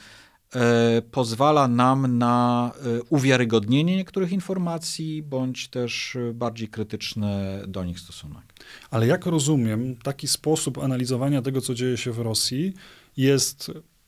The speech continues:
Speaker 2: pomocny, czy jest skuteczny, kiedy patrzymy na pewne duże trendy, na pewne przesunięcia w elicie władzy, na pewne zmiany, które toczą się przez kilka miesięcy, a może nawet lat. Natomiast te narzędzia są dużo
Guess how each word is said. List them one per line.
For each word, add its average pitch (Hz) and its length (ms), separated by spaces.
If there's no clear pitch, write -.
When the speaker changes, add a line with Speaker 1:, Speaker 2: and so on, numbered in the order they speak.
Speaker 2:
pomocny, 160 420
czy 135 140
jest 127 180
skuteczny, 139 640
kiedy 120 240
patrzymy 120 440
na 113 120
pewne 113 280
duże 113 260
trendy, 151 420
na 127 120
pewne 113 320
przesunięcia 139 760
w 117 80
elicie 110 320
władzy, 131 400
na 123 120
pewne 120 340
zmiany, 135 500
które 117 260
toczą 123 340
się - 180
przez - 380
kilka 139 320
miesięcy, 139 560
a 127 80
może 135 280
nawet 117 320
lat. 113 380
Natomiast 160 360
te 175 60
narzędzia 156 500
są 139 340
dużo 139 640